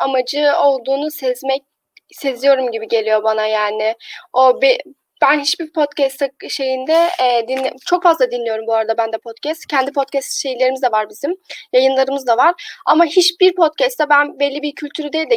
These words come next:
genel bir kültür bakış açısıyla yaymaya çalıştığını görmedim. İlk olduğunu düşünüyorum. İnşallah, e, daha fazla da yayabilirsiniz. E, biz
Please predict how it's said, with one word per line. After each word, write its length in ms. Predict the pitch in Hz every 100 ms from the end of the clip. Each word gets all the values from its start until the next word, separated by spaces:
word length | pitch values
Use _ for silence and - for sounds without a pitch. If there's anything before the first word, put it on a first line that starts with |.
| 226
genel 320 | 269 277 269
bir 80 | 277
kültür 320 | - 269 -
bakış 260 | 277 - -
açısıyla 460 | - - - - 262
yaymaya 420 | 269 269 277 277
çalıştığını 520 | 285 269 - - 269 269
görmedim. 520 | 262 269 233 240 311 - - _
İlk 240 | 294 330 370
olduğunu 380 | 320 262 247
düşünüyorum. 720 | 233 233 - 233 226 247 311 349 _ _ - _ _
İnşallah, 580 | - 320 339 294 302 320
e, 280 | - 269 254
daha 160 | 269 285
fazla 320 | 285 269 269
da 60 |
yayabilirsiniz. 1000 | 285 262 262 247 285 285 254 262 - - - _ - - - 254
E, 280 | 240 240
biz 120 | 302